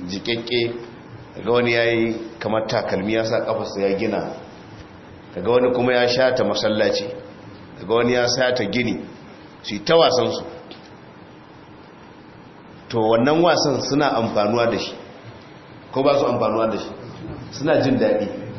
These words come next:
To amma fa idan lokacin tashi ya yi daga wasan,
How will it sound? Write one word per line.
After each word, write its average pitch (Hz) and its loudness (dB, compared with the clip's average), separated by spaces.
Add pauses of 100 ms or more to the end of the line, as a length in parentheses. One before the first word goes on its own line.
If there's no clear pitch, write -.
(1300)
To 110 -2
amma 139 4
fa 185 6
idan 156 4
lokacin 156 4
tashi 160 2
ya 131 4
yi 131 4
daga 101 2
wasan, 101 2